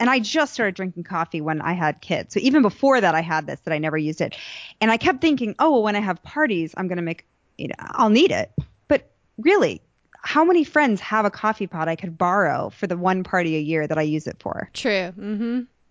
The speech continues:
Speaker 1: And then I think, how much valuable space is this taking up in my kitchen that has,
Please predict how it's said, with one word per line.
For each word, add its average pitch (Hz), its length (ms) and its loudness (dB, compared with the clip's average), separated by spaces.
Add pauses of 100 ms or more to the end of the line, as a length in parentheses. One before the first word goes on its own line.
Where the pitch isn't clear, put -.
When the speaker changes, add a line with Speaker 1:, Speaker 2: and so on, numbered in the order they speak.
(800)
Speaker 1:
And 240 160 6
then 277 120 6
I 302 100 4
think, 233 280 -2
how - 140 -4
much 320 100 0
valuable 196 1120 0 (180)
space - 760 -4
is 160 140 -10
this 160 160 -8
taking 165 360 -4
up 147 260 -2
in 160 140 -2
my 156 140 -2
kitchen 165 320 -2
that 151 80 0
has, 156 220 -2